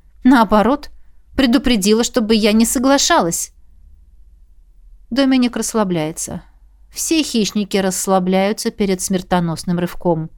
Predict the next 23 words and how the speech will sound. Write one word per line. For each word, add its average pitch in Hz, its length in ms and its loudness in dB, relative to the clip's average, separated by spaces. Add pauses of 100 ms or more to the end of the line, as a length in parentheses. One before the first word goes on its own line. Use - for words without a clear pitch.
(1300)
«Тоже 339 180 0
сомневаешься 180 640 2
в - 60 -6
том, 190 140 0
что 185 160 -4
Одри 180 300 2
раскаялась?» 165 720 -2 (580)
Интересуюсь 180 720 -4
я. 165 300 -6 (220)
«Это 196 260 2
не 170 100 0
похоже - 380 -8
на 143 80 -8
нее. 151 360 -10 (480)
Зато 311 380 0
я 269 220 2
вижу, 240 320 0
откуда 247 480 0
у 254 140 0
волка 220 440 0
ушки 262 300 -4
растут. 160 480 -6 (400)
Старейшины. 226 920 -4